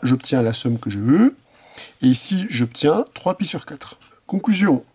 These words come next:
cette somme-là est encadrée entre moins trois pi sur quatre et trois pi sur quatre,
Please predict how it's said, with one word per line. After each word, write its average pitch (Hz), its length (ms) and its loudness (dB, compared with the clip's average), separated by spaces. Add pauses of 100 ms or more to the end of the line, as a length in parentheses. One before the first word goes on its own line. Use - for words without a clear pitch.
(140)
cette 139 200 -2
somme-là 165 400 2
est 123 140 0
encadrée 151 380 0
entre 135 200 0
moins 147 200 4
trois 156 260 -2
pi 147 100 -6
sur - 240 -2
quatre - 460 -2
et 139 80 2
trois 123 160 -4
pi 110 140 -6
sur - 200 -4
quatre, 240 380 0